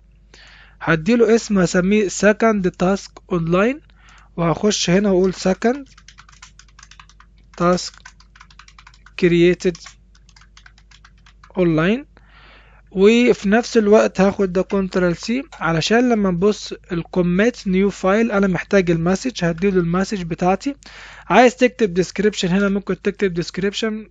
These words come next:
يعني زي ما تحب. ديسكريبشن غلط في بي تي، تمام. وبعد كده بتعمل كوميت للفايل بتاعك. هنا انت بتشوف مين اللي عمل الكوميت.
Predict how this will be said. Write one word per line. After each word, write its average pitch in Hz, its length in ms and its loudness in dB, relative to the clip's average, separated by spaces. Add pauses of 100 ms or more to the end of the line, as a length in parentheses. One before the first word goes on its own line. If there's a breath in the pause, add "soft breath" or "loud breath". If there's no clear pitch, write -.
يعني 160 200 -8
زي 175 160 0
ما 170 100 -4
تحب. - 280 -6 (2500)
ديسكريبشن 185 640 -6 (920)
غلط 202 280 -6
في 190 200 -8
بي 175 160 -12
تي، 175 340 -8 (280)
تمام. 165 220 -6 (800 loud breath)
وبعد 208 640 4
كده 226 460 4
بتعمل 208 520 0
كوميت 196 680 -4
للفايل 190 1000 -2
بتاعك. 165 560 -6
هنا 202 120 0
انت 196 140 -6
بتشوف 185 440 -6
مين 240 280 -2
اللي 180 160 4
عمل 185 360 2
الكوميت. 165 600 -4